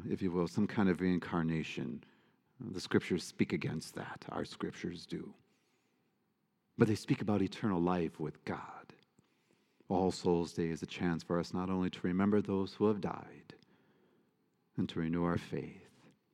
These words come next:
and our hope in life eternal as promised by our Lord. It is also a chance for us to review our life and examine what we are doing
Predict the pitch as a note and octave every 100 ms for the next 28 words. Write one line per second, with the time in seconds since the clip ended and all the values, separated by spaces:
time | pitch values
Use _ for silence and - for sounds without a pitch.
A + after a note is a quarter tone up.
0 | _ _ _ _ _ _ _ _ _ A2+
1 | F#2 E2 - F#2 D#2 - - - - _
2 | _ - F2 D#2+ - E2+ - F2 D2+ C#2
3 | D#2 - - D#2+ D#2+ - E2 D#2+ E2 D#2+
4 | F#2 D2+ C#2+ - - _ _ _ _ _
5 | _ - G2+ G#2 G2+ G2+ - F#2+ F#2 -
6 | F#2 F2+ - F2 E2+ - - F2+ E2 F2
7 | D#2+ D#2+ D#2+ F2 D#2+ D2+ - - - _
8 | _ _ _ A#2 A2 G#2 - A2+ A2+ G#2
9 | F2+ F2+ B2 - F#2+ G2+ F2+ F2 G2+ A2
10 | F#2 E2